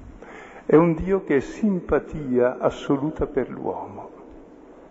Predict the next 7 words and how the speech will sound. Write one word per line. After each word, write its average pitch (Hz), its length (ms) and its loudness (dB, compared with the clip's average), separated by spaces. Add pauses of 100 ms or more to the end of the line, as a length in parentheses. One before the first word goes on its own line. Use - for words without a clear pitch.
(1700)
che 160 140 4
è 156 40 -4
con 180 180 6
l'uomo 175 600 4
ovunque 160 520 2
l'uomo 135 540 4
è, 107 180 -2